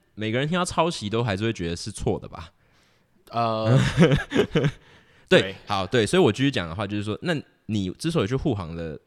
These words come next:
Speaker 1: 一个原因，就是因为你觉得他没有错到掩盖他的好嘛，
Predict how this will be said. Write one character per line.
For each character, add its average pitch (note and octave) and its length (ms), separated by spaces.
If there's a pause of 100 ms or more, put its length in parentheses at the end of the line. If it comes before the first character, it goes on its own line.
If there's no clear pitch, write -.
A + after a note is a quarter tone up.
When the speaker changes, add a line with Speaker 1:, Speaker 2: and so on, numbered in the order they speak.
(120)
Speaker 1:
一 A2+ 100
个 A2 120
原 G2+ 160
因， A#2 40
就 A#2+ 80
是 C3 80
因 C#3 60
为 C#3 100
你 G2 80
觉 F#2 160
得 G2+ 40
他 C3 120
没 C3 120
有 F2 160 (260)
错 C#3+ 340
到 C#3 140
掩 D2+ 220
盖 A#2 180
他 A2+ 100
的 G#2+ 80
好 - 380
嘛， A1+ 100